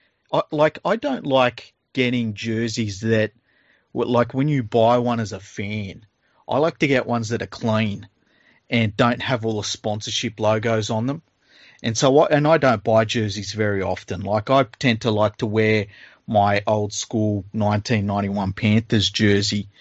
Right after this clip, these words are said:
if I'm gonna wear a Panthers jersey. Um, but it, maybe there's an option where we can have, like, a,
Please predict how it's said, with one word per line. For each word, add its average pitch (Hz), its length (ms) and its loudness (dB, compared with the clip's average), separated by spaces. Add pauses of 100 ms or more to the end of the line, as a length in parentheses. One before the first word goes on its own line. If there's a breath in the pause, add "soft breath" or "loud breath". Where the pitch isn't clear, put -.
(200 soft breath)
if - 160 -4
I'm 101 140 2
gonna 107 180 0
wear 98 220 0
a 95 40 -6
Panthers 107 520 -2
jersey. 98 480 -4 (580 loud breath)
Um, 98 760 0 (760)
but 120 220 4 (540)
it, 135 280 -2
maybe 143 340 4
there's 127 240 2
an 113 80 2
option 113 380 0
where 107 240 2
we 107 180 -2
can 107 200 -2
have, 110 580 -2 (600)
like, - 540 -4 (240)
a, 107 120 6